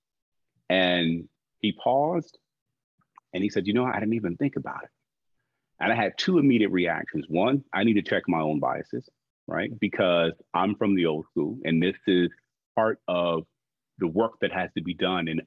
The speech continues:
ushering in the ability for folk to truly show up as their authentic selves, right? So I had to check my own biases, right? Because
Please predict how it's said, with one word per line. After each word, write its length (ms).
ushering 560
in 220
the 80
ability 400
for 180
folk 240
to 120
truly 340
show 320
up 180
as 140
their 160
authentic 420
selves, 480
right? 280
So 60
I 20
had 80
to 60
check 200
my 100
own 240
biases, 580
right? 300
Because 460